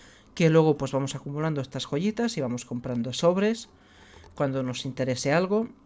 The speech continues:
Incluso el vídeo también lo recomiendo ver, son dos vídeos,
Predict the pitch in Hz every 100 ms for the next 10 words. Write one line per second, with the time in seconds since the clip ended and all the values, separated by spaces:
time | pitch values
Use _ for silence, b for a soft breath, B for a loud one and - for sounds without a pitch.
0 | - - 170 165 208 226 190 165 196 175
1 | 143 131 151 185 165 147 131 147 139 127
2 | 156 196 196 147 135 131 131 175 185 208
3 | 240 240